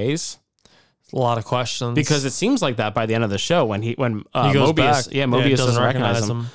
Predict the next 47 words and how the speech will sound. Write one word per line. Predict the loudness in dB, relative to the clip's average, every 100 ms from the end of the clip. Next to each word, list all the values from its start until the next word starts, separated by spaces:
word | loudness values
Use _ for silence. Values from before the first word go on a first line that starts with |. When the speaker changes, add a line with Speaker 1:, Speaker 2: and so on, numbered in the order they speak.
| -12
Speaker 1:
So, | -4 -2
like, | 0
what's, | 0 0
what | 0 2
are |
the | 2
consequences | 0 -2 -2 -2 -2 -2 -6
to | -2 0 0 -2 -4
a |
world | -2 0 2 2 2 0 -4
or | -2 0
a |
universe | 2 2 4 2 0 0
where | 0 0
there | 2 0
are | 0
multiple, | 0 -4 -4 -4 -2 -2 -4 -10 _ _ _ -6
uh, | -2 -2 -4
T | -4 -2
V | 0 0
As | 0
that | -2 -4
can | -8
control | -6 -6 -6 -6
time? | -4 -4 0 -2 -2
<laughs> | -6 _ _ _ _ -2
Speaker 2:
Right. | -2 -2 -6 -12 -20 -20 -8
Who, | -2 0
who | 4 4
is | 4
the | 0
prime | -4 -2 -2 -2
timeline? | -2 0 0 -2 -2 0
Speaker 1:
Yeah. | 2 2
Speaker 2:
And | 0
how, | 0 0 0 -2 -2
how | -2 0
are | 0
these | -2 -2
other | -2 -2
timelines | -4 -4 -4 -4 -6
being | -6 -6
affected | -6 -8 -8 -12
and | -10
stuff? | -8 -8 -8
Speaker 1:
Mm-hmm. | -6 -4 -4 -6 _ _ _ _
Speaker 2:
Yeah, | -2 -2